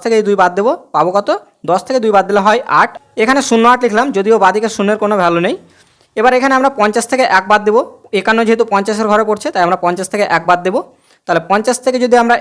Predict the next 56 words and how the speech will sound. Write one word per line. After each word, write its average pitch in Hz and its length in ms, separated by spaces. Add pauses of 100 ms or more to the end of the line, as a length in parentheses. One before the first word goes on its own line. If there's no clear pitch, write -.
এই 208 160
এক 208 140
বাদ 180 140
দিই, 247 140
তাহলে 202 180
হয়ে 185 120
যাবে 220 120 (300)
ঊনপঞ্চাশ। 185 440 (140)
আমরা 165 140 (100)
ঊনপঞ্চাশ 190 500
লিখে 190 160
দেবো, 233 120 (120)
তাহলে 165 200
এটা 185 140
হয়ে 185 120
যাবে 190 180
উত্তর। 240 180 (420)
তোমরা 233 140 (120)
নর্মাল 214 280
প্রসেসে 226 360
এটি 233 140
বিয়োগ 202 200
করে 214 160
দেখবে, 190 160 (140)
এটি 180 120 (100)
উত্তর 196 220
আসবে। 185 180 (520)
এটাকে 240 260
আমরা 254 120 (120)
এভাবে 220 280
করবো। 220 240
এবার 220 180
দেখো, 226 160 (380)
ছয়ের 214 220
সঙ্গে 240 200
কত 202 80 (100)
যোগ 226 140
করলে 233 160 (100)
দশ 214 160
হয়? 311 100 (240)
চার 175 220
যোগ 220 180
করলে, 240 180 (360)
চারের 180 240
সঙ্গে 220 200
পাঁচ 196 120 (100)
আমরা 214 180
যোগ 202 120
করে 214 140
এখানে 220 200
লিখে 220 180
দেবো, 254 120 (160)
হবে 190 160 (100)
নয়। 233 140 (380)
এই 226 100
প্রসেস 240 240